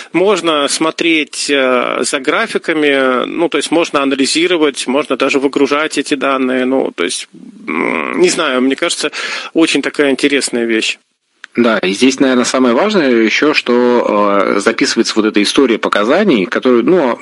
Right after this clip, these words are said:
Speaker 2: чаще всего ведь, согласитесь, люди, ну, померил температуру, ну и хорошо. А тут так интересно взглянуть, <laughs> что же было с тобой год назад.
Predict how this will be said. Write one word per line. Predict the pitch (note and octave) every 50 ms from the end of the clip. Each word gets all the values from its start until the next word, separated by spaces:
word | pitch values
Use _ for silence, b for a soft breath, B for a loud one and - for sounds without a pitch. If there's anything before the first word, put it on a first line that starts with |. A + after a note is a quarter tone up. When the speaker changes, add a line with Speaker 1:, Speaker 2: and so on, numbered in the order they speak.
| - B2
Speaker 2:
чаще | - - F3+ E3 -
всего | - - D#3 D#3+
ведь, | D#3+ C#3 - -
согласитесь, | C3+ C3 C3 D3 - - G3 - - -
люди, | E3+ E3+ C#3+ C3+ C3
ну, | B2+ D#3+ G3
померил | F3 D#3 C#3 C#3+ E3 F3 E3 C#3+
температуру, | A#2+ - B2+ A#2 - A#2+ A2+ A2+ B2 G#2+ G2+
ну | F#2+ A2+ D#3 E3
и |
хорошо. | C3 - B2+ B2 A#2 G#2+ - G2+ G2 -
А | F3
тут | - - G3 - -
так | F3 F#3+ F3+ -
интересно | D3 C3+ B2 - C3 C#3 F3 E3 - B2+
взглянуть, | A2 G2 - G#2 A2 B2+ C#3 D#3 E3 D3 -
<laughs> | - - - - - B2 A#2+ - - - - A2+ A2+ - - A#2+
что | - - - - B2+ B2+
же | B2 A#2+
было | A2 A#2 A2+ A2+
с | A2 -
тобой | - A#2 A2 G#2+ A#2+ B2+ B2 A#2 A2 G#2+
год | G#2+ A2+ A2 A#2 A#2 A2 -
назад. | A2 G#2+ G#2+ G#2+ A#2+ C#3 C3+